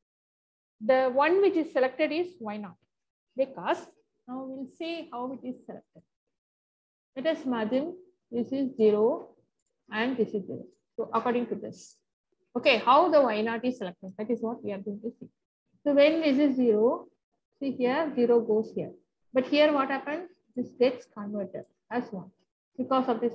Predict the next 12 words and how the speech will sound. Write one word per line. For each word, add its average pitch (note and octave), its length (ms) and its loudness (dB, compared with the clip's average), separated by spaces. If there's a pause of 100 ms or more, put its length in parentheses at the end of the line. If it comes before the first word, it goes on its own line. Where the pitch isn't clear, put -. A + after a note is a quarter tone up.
negation, A#3+ 480 -2 (100)
here A#3+ 240 4
it A#3+ 180 -2
gets A#3 180 2 (200)
converted. F#3+ 440 -10 (440)
Now, D4 120 6
if D#4 100 2
you D#4+ 100 4
see E4+ 220 4
that D#4 340 4 (380)
with C4 180 4
this, F4+ 400 2